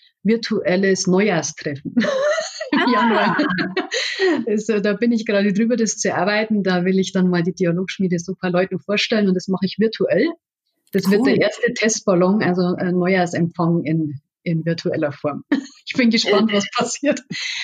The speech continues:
Speaker 1: Ja, aber weil Sie sagten, ähm, wie wird es unser weiteres Business be-, be-, be-, ja, beeinflussen? Ich, ähm, ich denk schon, dass wir uns alle mit dem Thema weiter auseinandersetzen sollten.
Speaker 2: Mhm.
Speaker 1: Ich glaub nicht, dass das wieder komplett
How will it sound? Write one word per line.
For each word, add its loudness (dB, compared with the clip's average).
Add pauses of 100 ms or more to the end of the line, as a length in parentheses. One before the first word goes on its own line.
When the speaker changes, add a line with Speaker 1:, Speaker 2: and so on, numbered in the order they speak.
(160)
Speaker 1:
Ja, 0
aber 2
weil 2
Sie 2
sagten, 0
ähm, 2
wie 2
wird 2
es 0
unser 0 (140)
weiteres 0
Business -2 (220)
be-, 4
be-, 2
be-, -6 (440)
ja, -2
beeinflussen? 0
Ich, -4
ähm, 2 (540)
ich -10
denk 0
schon, 2
dass 0
wir 2
uns 2
alle 2
mit 2
dem 4
Thema 2
weiter 2
auseinandersetzen 0
sollten. 0
Speaker 2:
Mhm. -2
Speaker 1:
Ich -6
glaub -2
nicht, -2
dass -2
das -4
wieder 0
komplett -2